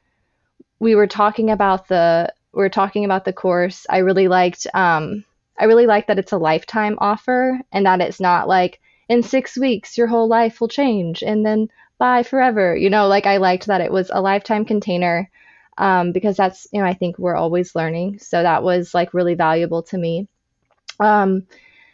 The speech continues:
but she had kind of asked me to drop into what a yes felt, felt like or what a no felt like. And, um, I just, like, it was just, like, a full body yes on joining. And I didn't really, like, understand anything else. Like, it wasn't logically, logical for where I was at,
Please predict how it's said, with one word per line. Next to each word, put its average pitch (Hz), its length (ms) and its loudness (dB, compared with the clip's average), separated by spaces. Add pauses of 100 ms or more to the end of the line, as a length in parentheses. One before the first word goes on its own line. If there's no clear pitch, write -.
(320)
but 214 180 2
she 220 240 -2
had 202 160 2
kind 214 200 0
of 196 220 0
asked 214 300 0
me 226 60 2
to 214 100 0
drop 190 280 0
into 196 220 -2
what 185 160 0
a 180 60 2
yes 180 360 0
felt, 185 360 -2
felt 185 180 2
like 180 260 0
or 175 80 -2
what 175 140 -2
a 170 60 -2
no 180 260 0
felt 185 280 -2
like. 175 440 -2 (680)
And, 170 560 -2 (520)
um, 170 520 -4 (540)
I 202 140 2
just, 190 200 -2
like, 180 140 0
it 202 100 2
was 180 120 0
just, 196 160 -2
like, 190 100 -2
a 196 80 -2
full 185 240 -2
body 170 300 0
yes - 580 -8 (160)
on 175 240 -2
joining. 160 500 -4 (340)
And 165 120 -6
I 170 60 0
didn't 185 260 0
really, 196 260 2
like, 190 220 2
understand 233 680 2
anything 208 400 0
else. 180 280 0
Like, 185 100 -2
it 170 120 0
wasn't 185 340 0
logically, 185 840 0
logical 196 540 0
for 185 180 -4
where 180 240 2
I 180 120 2
was 175 180 -4
at, 165 320 0